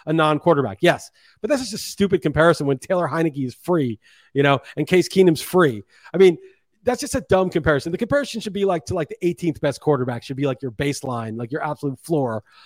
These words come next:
Compared to that, the twenty-fourth quarterback is a negative. So, I, I, you know, who, who compares to, like, you know, not having a quarterback as your baseline? That's just so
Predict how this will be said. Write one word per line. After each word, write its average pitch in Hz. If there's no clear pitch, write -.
Compared 214
to 196
that, 220
the 170
twenty-fourth 226
quarterback 190
is 170
a 160
negative. 160
So, 202
I, 202
I, 202
you 247
know, 226
who, 302
who 277
compares 262
to, -
like, 180
you 185
know, 135
not 175
having 170
a 139
quarterback 135
as 131
your 135
baseline? 131
That's 165
just -
so 170